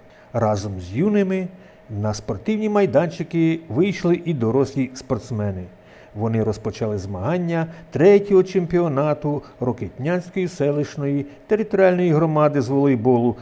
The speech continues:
серед аматорських команд. Цей чемпіонат розпочався двадцять сьомого січня. В цьому матчі зустрілися команди Синявське та волейболісти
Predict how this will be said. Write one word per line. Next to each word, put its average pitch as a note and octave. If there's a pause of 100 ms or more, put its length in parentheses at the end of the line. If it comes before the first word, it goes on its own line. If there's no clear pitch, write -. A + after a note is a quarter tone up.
(140)
серед A2+
аматорських A2+ (240)
команд. F2+ (720)
Цей A#2
чемпіонат A#2+
розпочався F3 (240)
двадцять G#3
сьомого F3
січня. G#2+ (540)
В -
цьому A2
матчі A#2+ (240)
зустрілися G3+
команди C3+ (220)
Синявське E3 (240)
та F3+
волейболісти D#3